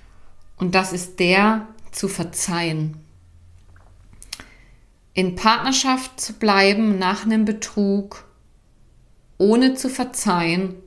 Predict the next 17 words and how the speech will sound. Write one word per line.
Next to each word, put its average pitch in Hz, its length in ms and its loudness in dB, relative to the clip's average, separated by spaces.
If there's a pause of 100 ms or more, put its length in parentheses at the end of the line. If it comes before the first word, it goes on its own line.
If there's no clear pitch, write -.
(360)
und 180 200 -4
am 180 260 -2
Groll 202 440 2
und 226 220 0
dem 214 120 2
Ärger, 202 640 2
der 180 160 -4
Schuldzuweisung 220 1160 0
und 190 160 -4
der 175 160 -2
Opferhaltung 180 640 -4
festzuhalten, 180 1040 -2 (1400)
wird 190 280 -2
vermutlich 220 840 2
deine 185 300 0
Beziehung 220 720 0
zerstören 247 640 -4